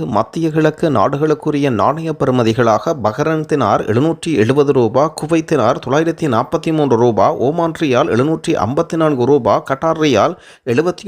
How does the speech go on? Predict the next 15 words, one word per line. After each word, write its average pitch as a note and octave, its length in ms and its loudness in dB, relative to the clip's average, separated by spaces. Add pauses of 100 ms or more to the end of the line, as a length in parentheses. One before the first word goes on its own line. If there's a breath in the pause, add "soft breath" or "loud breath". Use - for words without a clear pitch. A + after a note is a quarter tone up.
ஒன்பது D3 260 0
ரூபா, C3+ 360 2
சவுதி E3+ 400 -4
அரேபியா D3+ 360 0 (120)
ரியால் C3+ 320 2
எழுபத்தி E3 500 -2
ஏழு C#3 120 2
ரூபா, C3 340 2
ஐக்கிய A#2 360 -2
அரபு E3 160 -4
ராச்சியம் C#3+ 520 -2
திர்ஹம் C#3+ 360 0 (300 loud breath)
எழுபத்தி E3 440 -2
ஒன்பது D3 360 0
ரூபா. A2 320 2